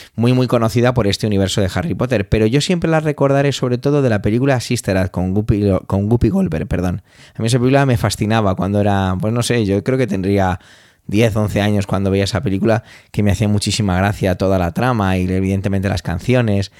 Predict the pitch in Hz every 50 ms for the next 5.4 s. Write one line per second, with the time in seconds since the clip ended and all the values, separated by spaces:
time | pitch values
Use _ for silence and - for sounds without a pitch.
0 | - - - - _ _ - - - - 104 104 104 98 98 92 90 101 113 120
1 | - - 98 101 98 - 101 98 95 92 95 95 95 90 110 107 101 - 117 107
2 | 117 113 113 110 - - - - _ _ - 104 110 117 117 107 98 90 - 113
3 | 107 95 90 - 98 101 101 101 104 117 120 113 107 107 104 104 95 - 90 92
4 | 110 127 117 117 113 110 - 113 107 107 110 104 98 98 98 92 104 170 190 185
5 | 76 85 87 - 78 - 170 185